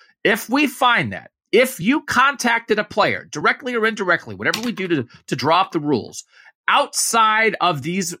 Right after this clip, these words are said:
windows, you are fined. The head coach is fined a hundred thousand dollars and the institution is fined a hundred thousand dollars for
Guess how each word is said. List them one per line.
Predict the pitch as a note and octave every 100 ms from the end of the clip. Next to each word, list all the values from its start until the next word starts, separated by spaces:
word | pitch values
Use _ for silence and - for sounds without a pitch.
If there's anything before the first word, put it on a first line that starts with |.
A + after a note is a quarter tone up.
| -
windows, | D3 G3+ C3 D#2 A#1+ - - - _ _ _ _ _ _
you | B2 F#3 B3+ -
are | G3 G#3
fined. | - C4 G#3 E2 - _ -
The | C3+
head | F3+ A3+
coach | A3+ A3+ A3
is | E3+
fined | G3+ G3 F#3+
a |
hundred | E3+ F3+ F3+
thousand | F#3+ F3 D#3+ D#3+
dollars | D3+ D#3 D3+ C3 -
and | D3+
the | C3+ D#3+
institution | D#3 D3 E3+ D#3+ A#2+
is | G2+
fined | - A2+ F#2+
a |
hundred | F2 G2+ G2+
thousand | A2 G2 G2+
dollars | F2+ D#2+ - - - -
for | F#3+ E3